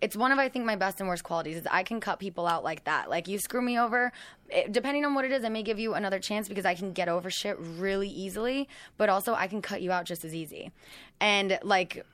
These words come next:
like with Robbie and then, um, his friend Adam Spot, who I work with at Sir,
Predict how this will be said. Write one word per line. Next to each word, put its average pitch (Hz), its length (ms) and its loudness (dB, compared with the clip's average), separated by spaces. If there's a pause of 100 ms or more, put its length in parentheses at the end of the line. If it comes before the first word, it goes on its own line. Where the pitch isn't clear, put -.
(240)
like 185 200 0
with 196 140 -2
Robbie 180 520 2
and 185 180 0
then, 175 200 0
um, 165 380 -4 (160)
his 208 220 -2
friend 185 280 0
Adam 180 260 0
Spot, 170 400 0
who 180 200 -2
I 165 100 0
work 170 180 -4
with 170 160 -4
at 156 140 -2
Sir, 180 400 2